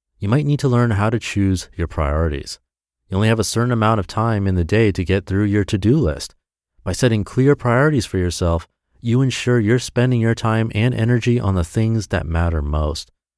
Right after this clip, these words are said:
That includes the actions that will help you achieve your goals. In this article, I'll answer some of your biggest questions about setting your top priorities in life.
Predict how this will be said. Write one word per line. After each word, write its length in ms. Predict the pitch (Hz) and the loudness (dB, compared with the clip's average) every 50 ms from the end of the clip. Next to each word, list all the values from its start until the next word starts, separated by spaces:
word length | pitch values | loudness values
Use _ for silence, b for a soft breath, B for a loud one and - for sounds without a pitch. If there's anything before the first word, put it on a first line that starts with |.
| _ _ _ | _ _ _
That 100 | 85 82 | 0 0
includes 440 | 90 87 - 92 87 85 78 - - | 0 0 0 2 2 2 0 -2 -6
the 140 | 92 92 78 | -6 -6 -2
actions 440 | 80 82 85 - - 95 92 85 | -2 -2 -2 -2 -2 -4 -2 0
that 80 | 95 90 | 0 0
will 80 | 90 82 | 0 0
help 280 | 73 80 82 80 - | 0 -2 -4 -4 -2
you 200 | 95 98 101 101 | -2 -2 0 0
achieve 340 | 95 87 - - 87 90 82 | -2 -4 -4 -4 -4 -4 -2
your 140 | 101 98 90 | -2 -4 -2
goals. 420 | 95 95 110 120 92 87 - - - _ _ _ _ _ _ _ _ _ _ _ _ _ - | -2 -2 -2 -2 -4 -6 -12 -18 -20 _ _ _ _ _ _ _ _ _ _ _ _ _ -6
In 60 | 107 | -6
this 160 | 101 95 - | -4 0 2
article, 420 | 120 127 123 - 107 98 95 90 - _ _ _ _ _ _ - | 2 2 2 2 0 0 0 -2 -6 _ _ _ _ _ _ -8
I'll 100 | 98 104 | -4 -2
answer 240 | 110 131 139 165 143 | -2 0 0 -2 -2
some 160 | - - 151 | 0 0 0
of 100 | 151 131 | 0 2
your 120 | 120 98 | 0 0
biggest 340 | 82 - 101 104 117 110 - | 0 0 0 0 0 0 -2
questions 400 | - - 98 98 95 - 107 95 | -2 0 0 0 0 0 -2 -2
about 240 | 87 82 82 80 - | 0 0 0 -2 -2
setting 300 | - - 95 90 92 92 | -2 -2 -2 0 0 0
your 100 | 90 87 | -2 -2
top 260 | - - 85 85 85 | -2 0 -2 -2 -2
priorities 640 | - - 82 78 80 82 85 82 80 85 80 76 78 | -2 -2 0 2 2 2 2 2 0 -2 -2 -2 -2
in 160 | 78 78 80 | -2 -2 0
life. 320 | 76 80 98 95 - - | 0 0 -2 -2 -6 -10